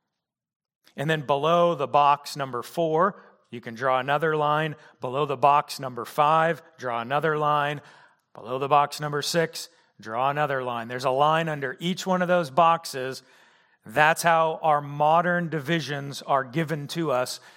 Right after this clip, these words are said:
in all, virtually every, not every, but virtually every English translation has done it that same way.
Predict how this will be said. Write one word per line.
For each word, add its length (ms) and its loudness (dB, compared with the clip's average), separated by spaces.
in 180 -6
all, 440 0
virtually 560 -2
every, 340 2
not 300 0
every, 260 0
but 160 -8
virtually 640 -2
every 320 2
English 480 -6
translation 720 -6
has 180 -8
done 220 0
it 120 -8
that 220 -2
same 300 -8
way. 300 -12